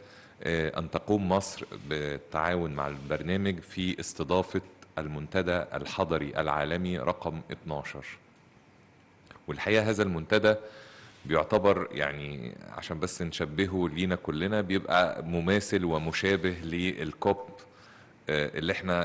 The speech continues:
آه، الحمد لله مصر نجحت في تنظيمها ب-، ب-، ب-، بطريقة أشاد بيها العالم في نوفمبر الماضي في شرم الشيخ. والحقيقة يمكن يعني، آه، النهاردة أنا شرفت بحضور، آه، وشا-، و-، وشاهدت،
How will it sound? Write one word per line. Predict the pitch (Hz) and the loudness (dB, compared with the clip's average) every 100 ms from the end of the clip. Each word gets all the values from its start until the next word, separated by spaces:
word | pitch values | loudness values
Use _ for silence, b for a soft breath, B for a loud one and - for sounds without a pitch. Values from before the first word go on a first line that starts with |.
| 67 | -2
آه، | 76 | -6
الحمد | 73 - 95 82 | -4 -2 0 0
لله | 78 85 | 0 2
مصر | 82 87 - 76 | 2 0 -2 -4
نجحت | 73 85 87 - 82 | -2 -2 -2 -2 -4
في | - 82 | -4 -4
تنظيمها | 78 76 78 90 85 80 | -4 -2 0 0 2 0
ب-، | 69 71 73 - 65 69 | 0 -2 -2 -4 -8 -4
ب-، | 73 71 67 | -2 -4 -6
ب-، | 71 67 62 | -6 -6 -8
بطريقة | - 82 87 - | -6 -2 0 2
أشاد | - - 95 82 | 0 0 0 0
بيها | 85 85 | 0 0
العالم | 71 82 90 85 82 B B B B - | 2 2 2 -2 -4 B B B B -6
في | 82 | -4
نوفمبر | 76 71 92 82 76 | -2 0 2 2 0
الماضي | 69 82 87 80 82 82 | 0 2 2 2 0 -2
في | - 80 80 | -4 -6 -4
شرم | - 76 73 | -2 -2 -2
الشيخ. | - - - - - - B B B B B | -8 -10 -14 -18 -20 -20 B B B B B
والحقيقة | 85 78 101 107 | 0 2 2 4
يمكن | 104 104 98 90 67 50 | 2 2 2 2 -2 -4
يعني، | 73 73 71 73 71 69 | -4 -2 -4 -4 -6 -6
آه، | 53 71 65 64 - | -4 -4 -4 -6 -6
النهاردة | 80 85 101 87 90 80 57 | -2 4 4 6 6 4 2
أنا | 76 76 | -2 -2
شرفت | - 82 - - | 0 0 -2 -6
بحضور، | 64 73 - 71 82 87 73 - B B B B - | -6 -6 -8 -4 0 0 0 -14 B B B B -8
آه، | 69 64 65 65 65 60 | -6 -6 -8 -10 -10 -10
وشا-، | 71 76 80 - | -6 -2 -2 -2
و-، | 73 78 73 73 67 73 | -2 -2 -2 -2 -4 -6
وشاهدت، | 73 85 95 101 - - | -4 0 2 2 -2 -14